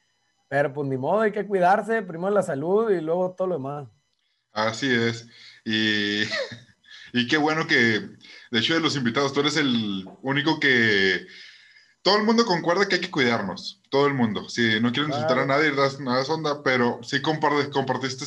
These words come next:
Speaker 2: el mismo pensamiento que yo he tratado de decir siempre, que primero, primero la salud y después ya lo demás chinga su madre.
Speaker 1: Sí, pues la neta sí, güey.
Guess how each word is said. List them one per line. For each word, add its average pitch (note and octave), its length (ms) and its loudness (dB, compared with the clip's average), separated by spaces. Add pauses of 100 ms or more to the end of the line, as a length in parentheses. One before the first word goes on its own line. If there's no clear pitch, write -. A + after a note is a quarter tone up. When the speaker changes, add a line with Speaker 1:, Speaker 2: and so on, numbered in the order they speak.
Speaker 2:
el D3 80 -4
mismo C3+ 160 -2
pensamiento C3+ 440 -6
que D3+ 140 0
yo C3+ 80 4
he - 20 -4
tratado C#3+ 320 0
de C#3 100 4
decir C3+ 200 0
siempre, D3+ 460 2
que C3 100 0
primero, C3+ 400 0 (260)
primero C#3+ 300 2
la F#3+ 120 4
salud E3+ 320 2
y G3 40 2
después D3+ 200 0
ya E3+ 80 4
lo F3+ 80 4
demás D3 280 0
chinga F3+ 220 -2
su E3 120 -4
madre. C3+ 460 0 (540)
Speaker 1:
Sí, F#3 540 0
pues F3 140 -8
la D#3 120 -4
neta D3+ 340 -2
sí, D#3 340 -6
güey. F3+ 220 -12